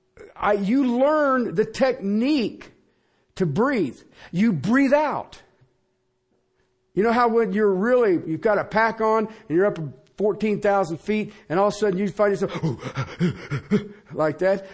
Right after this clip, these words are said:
Well, what I learned was, eh, all I did was concentrating on exhaling. You know why? Your lungs will fill up by themselves. I don't have to think about 'em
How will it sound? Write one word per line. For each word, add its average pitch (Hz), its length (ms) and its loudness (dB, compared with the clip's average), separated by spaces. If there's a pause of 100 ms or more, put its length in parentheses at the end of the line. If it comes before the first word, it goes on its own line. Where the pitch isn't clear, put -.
(160)
Well, 220 140 2
what 254 160 4
I 330 160 2
learned 254 360 2
was, 226 300 2 (160)
eh, 196 60 2
all 294 300 2
I 302 140 4
did 254 300 -2
was 233 160 -2
concentrating 226 840 0
on 208 220 2
exhaling. 156 640 -2 (540)
You 165 100 0
know 214 120 2
why? 254 360 2 (600)
Your 185 220 2
lungs 196 320 0
will 160 60 -2
fill 175 320 0
up 190 180 0
by 151 160 0
themselves. 139 760 -4 (1080)
I 185 120 2
don't 196 80 2
have 196 100 2
to 180 60 0
think 185 240 0
about 170 240 2
'em 135 200 -4